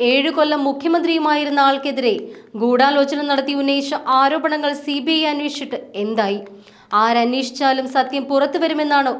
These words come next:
ഉമ്മൻചാണ്ടി പറഞ്ഞിരുന്നത്. സത്യം പുറത്തു വന്നു. ഉമ്മൻചാണ്ടിക്കെതിരെ ആസൂത്രിതമായാണ് ആക്ഷേപം പറഞ്ഞത് എന്നും വ്യക്തമായി. ജീവിതത്തിന്റെ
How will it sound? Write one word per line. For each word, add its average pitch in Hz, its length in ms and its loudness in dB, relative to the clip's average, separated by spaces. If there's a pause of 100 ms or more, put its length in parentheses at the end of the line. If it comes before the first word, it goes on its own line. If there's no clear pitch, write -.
(100)
ഉമ്മൻചാണ്ടി 247 600 -4
പറഞ്ഞിരുന്നത്. 208 540 -4 (840)
സത്യം 349 320 0 (180)
പുറത്തു 240 320 2
വന്നു. 220 160 0 (420)
ഉമ്മൻചാണ്ടിക്കെതിരെ 240 760 -2 (240)
ആസൂത്രിതമായാണ് 285 960 0 (240)
ആക്ഷേപം 285 520 -2
പറഞ്ഞത് 302 460 0
എന്നും 214 180 -6 (120)
വ്യക്തമായി. 214 440 -6 (840)
ജീവിതത്തിന്റെ 427 560 4